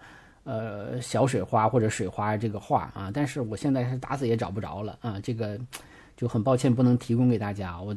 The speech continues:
包括在网上买的图都没有，没有这两幅画啊，也比较难找。他的这个画呢，我们还是回到这个画中，我们可以看到他就是从某一个特定的视角，就是泳池的这个，这边，此岸哈，这个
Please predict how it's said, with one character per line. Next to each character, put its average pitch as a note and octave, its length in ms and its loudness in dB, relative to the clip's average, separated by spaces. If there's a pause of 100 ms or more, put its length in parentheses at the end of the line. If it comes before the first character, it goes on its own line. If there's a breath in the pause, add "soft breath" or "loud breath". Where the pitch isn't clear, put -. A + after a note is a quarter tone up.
(140)
包 C3 140 2
括 C3 160 2
在 B2+ 180 4
网 A2+ 220 0
上 B2 200 2
买 A2+ 360 4
的 A#2+ 100 -2
图 A2+ 300 -4
都 B2 160 0
没 A2+ 140 4
有， G2+ 260 -4
没 G#2+ 200 -4
有 F#2+ 140 -6
这 G#2+ 160 -6
两 F#2 180 -6
幅 F#2+ 180 -12
画 F#2 200 -10
啊， G2 240 -12 (560 loud breath)
也 A#2 200 2
比 A2+ 160 -4
较 A2+ 120 2
难 A2 300 2
找。 G2 320 -4 (240)
他 - 180 -2
的 A#3+ 120 10
这 B3+ 160 2
个 F3 100 4
画 C#4 320 0
呢， C3 140 6
我 G#2+ 100 2
们 G#2 80 2
还 B2+ 160 -2
是 F#3+ 80 -2
回 A2+ 220 0
到 D3 100 8
这 B2 100 4
个 A2+ 100 2
画 A2+ 260 -6
中， G2+ 200 -4
我 G#2 60 0
们 D3 100 4
可 - 140 -4
以 E3 60 -4
看 - 180 -2
到 A#2+ 80 2
他 D#3 160 -4
就 D#3+ 140 -4
是 E3 100 0
从 D3 320 2 (400 loud breath)
某 B2 200 6
一 A2+ 100 2
个 D3+ 120 6
特 - 340 2
定 F#3+ 160 6
的 B2 100 8
视 - 180 2
角， G2+ 160 -2
就 D3 100 -4
是 F3+ 200 2
泳 A#2+ 180 4
池 A2+ 160 -4
的 C3+ 100 2
这 D3 140 0
个， B2 140 4
这 B2+ 240 6
边， C3+ 420 6
此 - 360 -6
岸 C#3 280 4
哈， G2 180 -4
这 B2+ 140 -6
个 A#2 180 -2